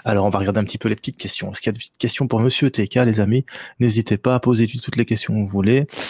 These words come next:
Moi, je vais regarder un petit peu, je vais répondre aux questions parce que c'est vrai qu'on discute, toi et moi, on peut discuter des heures, donc, euh,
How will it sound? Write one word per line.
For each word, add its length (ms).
Moi, 60
je 40
vais 60
regarder 240
un 40
petit 140
peu, 100
je 60
vais 80
répondre 300
aux 40
questions 300
parce 160
que 80
c'est 80
vrai 140
qu'on 100
discute, 400
toi 140
et 40
moi, 140
on 80
peut 160
discuter 340
des 220
heures, 180
donc, 240
euh, 140